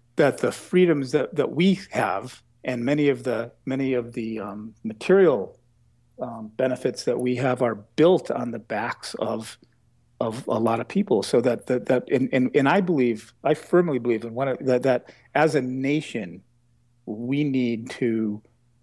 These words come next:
come to grips and, and, and almost do, maybe do what South Africa did, but we need to, we need to own our history and our, you know, that, that, that, that this country was violently taken from the people who lived here.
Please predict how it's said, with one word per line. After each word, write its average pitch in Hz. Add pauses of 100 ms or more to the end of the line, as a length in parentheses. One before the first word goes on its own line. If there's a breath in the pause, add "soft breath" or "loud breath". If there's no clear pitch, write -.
(420)
come 139
to 127
grips - (120)
and, 120 (120)
and, 120 (200)
and 139
almost 156
do, 135
maybe 143
do 123
what 120
South 120
Africa 120
did, 104 (420 soft breath)
but -
we 143
need 143
to, 123 (280)
we 135
need 143
to -
own 123
our 117
history 113
and 107
our, 117
you 135
know, 117 (280 loud breath)
that, 135
that, 131
that, 135
that 131
this 143
country 151
was 120
violently 127
taken 98 (360)
from 123
the 110
people 123
who 113 (400)
lived 107
here. -